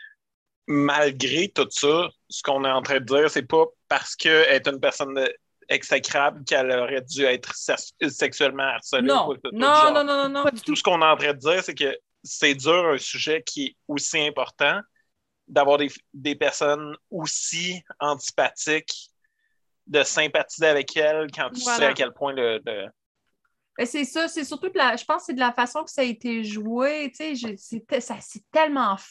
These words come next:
Speaker 2: fake.
Speaker 3: On, on balance beaucoup sous le tapis les mauvais côtés de Megyn Kelly dans
Speaker 2: C'est
Speaker 3: le
Speaker 2: ça.
Speaker 3: film. On, on ne dresse pas un portrait global de sa personne pour que,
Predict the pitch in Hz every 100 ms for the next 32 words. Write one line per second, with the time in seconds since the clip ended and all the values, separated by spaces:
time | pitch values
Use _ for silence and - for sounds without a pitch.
0 | _ 269 285 415 349 - 220 208 _ _
1 | _ _ _ - 285 285 - 285 269 294
2 | 311 370 294 294 381 - 440 415 349 277
3 | - 240 - 302 311 311 _ _ 240 247
4 | 269 277 269 247 254 254 240 269 226 220
5 | 208 208 208 202 220 202 185 _ _ _
6 | 214 214 202 - 208 131 - _ _ -
7 | 233 233 233 _ - 254 247 247 262 254
8 | 277 302 - 370 370 302 262 - 277 285
9 | 233 240 269 247 277 294 247 240 226 240
10 | 220 262 269 269 262 -